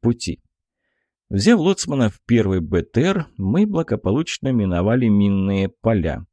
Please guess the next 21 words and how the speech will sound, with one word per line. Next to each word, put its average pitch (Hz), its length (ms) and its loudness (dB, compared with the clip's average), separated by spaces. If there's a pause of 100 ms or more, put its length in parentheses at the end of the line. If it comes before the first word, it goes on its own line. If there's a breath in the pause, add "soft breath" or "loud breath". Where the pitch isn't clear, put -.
(140)
До 87 260 0
внутренних 90 580 -2
ворот 92 440 -2
было 151 340 -4 (120)
порядка 113 580 -2
километра. 101 840 -2 (260)
Все - 320 -2
это 98 240 -2
расстояние 95 640 -2
мы 92 160 2
преодолели 90 800 0 (180 soft breath)
за 98 280 0
полчаса, 98 720 -2
постоянно 135 680 -4
разгоняя 107 560 2
перед 95 320 -2
собой 107 360 0
бесконечный 98 840 0
поток 92 460 -4
беженцев, 113 760 -2
стронгов 123 840 -2